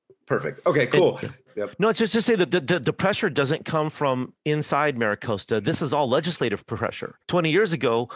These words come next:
Speaker 2: th-, this, this focus was in an entirely different area from the legislature. And, um, you know, I, I, I don't want people to think that MaraCosta decided to be the bad guy and be disingenuous first.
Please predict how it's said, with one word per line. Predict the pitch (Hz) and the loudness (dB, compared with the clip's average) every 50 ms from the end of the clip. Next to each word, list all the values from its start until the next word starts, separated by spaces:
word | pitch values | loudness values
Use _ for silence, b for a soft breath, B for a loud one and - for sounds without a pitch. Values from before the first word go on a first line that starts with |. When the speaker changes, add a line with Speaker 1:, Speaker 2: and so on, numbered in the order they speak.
| B B B - | B B B -4
Speaker 2:
th-, | 104 147 - | -4 -4 -2
this, | 120 123 160 156 - - - - - | 0 0 0 0 0 -4 -10 -14 -16
this | - 113 110 147 143 - | -10 -6 -4 -4 -2 -2
focus | - - 151 170 - - 135 - - 120 | 0 0 0 0 0 -2 -4 -4 -2 0
was | 120 123 123 110 | 0 0 0 0
in | 127 113 | -2 -2
an | 120 120 | 0 0
entirely | 117 117 113 - - 135 135 139 135 135 123 | 0 -2 -2 -2 0 0 2 2 0 0 -2
different | 107 135 - - 135 - - | -4 -6 -6 -6 -4 -2 0
area | 131 147 165 151 120 104 | 0 0 2 0 0 -2
from | - 123 104 | -2 -2 -4
the | 101 | -2
legislature. | 92 95 98 85 98 - - - - - - - - _ b b b b b b b b b b b _ _ - | -2 -2 -2 -4 -4 -8 -8 -8 -10 -10 -14 -16 -18 _ b b b b b b b b b b b _ _ -4
And, | 117 113 110 110 107 104 104 104 107 - | -2 0 0 0 0 -2 -2 -2 -2 -2
um, | - 107 107 101 98 92 90 90 87 87 _ _ _ _ _ - | -2 -2 -2 0 -2 -2 -4 -6 -10 -12 _ _ _ _ _ -8
you | 117 113 | -6 -2
know, | 107 110 110 113 - | 0 2 2 2 2
I, | - 120 - - - - | 0 -2 -2 0 -2 -4
I, | - - 120 123 | -2 0 0 0
I | |
don't | 120 139 143 - - | 2 2 0 0 -2
want | 117 117 127 - - | -2 -2 -4 -4 -2
people | 131 139 120 - 123 107 | -4 -6 -4 -2 -2 -4
to | 110 | -4
think | - - 131 123 117 - | -2 -4 -4 -4 -4 -2
that | - 107 104 - - | -2 -2 -2 -2 -4
MaraCosta | 110 104 123 127 123 120 110 - 135 123 113 - - 113 | -4 -2 0 0 0 0 -2 -2 -4 -4 -4 -4 -6 -4
decided | 98 107 - - 113 113 110 117 110 - | -4 -4 0 0 0 2 0 -2 -4 -6
to | - 104 | -8 -6
be | 101 107 | -2 -2
the | 107 98 | -2 0
bad | 87 110 107 117 120 104 | 0 2 0 0 0 0
guy | 107 98 98 98 | 0 0 2 2
and | 104 98 95 98 92 | 0 0 -2 -4 -6
be | 87 101 | -8 -6
disingenuous | 92 113 113 - 117 104 110 107 101 104 104 101 104 107 - - | -4 -4 -4 -4 -4 -4 -4 -4 -4 -2 -4 -2 -2 -4 -4 -6
first. | - - - 131 127 120 - - - - - | -10 -8 -2 -2 -2 -2 -2 -6 -12 -14 -16